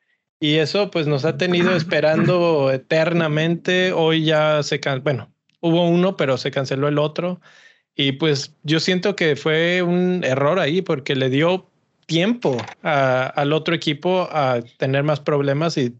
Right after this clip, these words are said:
tener que cancelar, que fue en el caso de Leicester, que no,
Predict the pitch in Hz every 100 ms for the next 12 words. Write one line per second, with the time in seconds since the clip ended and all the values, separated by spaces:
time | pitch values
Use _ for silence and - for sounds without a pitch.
0 | _ 147 135 127 156 143 120 147 156 151
1 | 127 151 135 127 143 135 147 131 139 -
2 | 156 165 - - - - - _ - 139
3 | 135 131 131 127